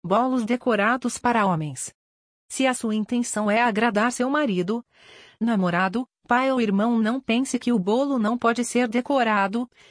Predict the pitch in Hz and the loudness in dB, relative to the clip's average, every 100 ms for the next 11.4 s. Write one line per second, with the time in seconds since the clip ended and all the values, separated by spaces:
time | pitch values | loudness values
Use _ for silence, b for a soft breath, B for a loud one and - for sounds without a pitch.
0 | b b b b b 240 233 262 254 202 | b b b b b -2 0 0 -2 0
1 | 240 277 254 233 262 277 262 247 - 220 | -2 0 0 0 0 0 0 -2 -2 -2
2 | 233 214 196 190 254 254 220 240 247 220 | 0 0 0 2 2 0 -2 -2 0 0
3 | 202 254 247 - 208 220 190 185 240 247 | 2 0 -2 -6 -4 -2 0 2 2 2
4 | 233 233 202 214 262 240 208 240 269 247 | 2 0 0 0 0 -2 -2 -2 0 0
5 | 196 269 214 - 220 247 - 220 180 233 | 0 0 -2 0 0 0 -2 0 0 -2
6 | - B B B B - 190 208 180 196 | -6 B B B B -2 0 2 2 0
7 | 208 226 190 220 226 233 254 262 - 214 | 0 0 0 0 0 0 0 -4 0 0
8 | 220 233 - 208 226 214 240 269 254 247 | 0 -4 -2 0 0 0 -2 -2 -2 2
9 | 254 226 208 202 233 311 b b b b | 0 2 2 2 -2 -6 b b b b
10 | b b - - 226 233 226 - 269 - | b b -8 -2 0 0 -2 -4 -6 -4
11 | 220 180 175 | 0 2 0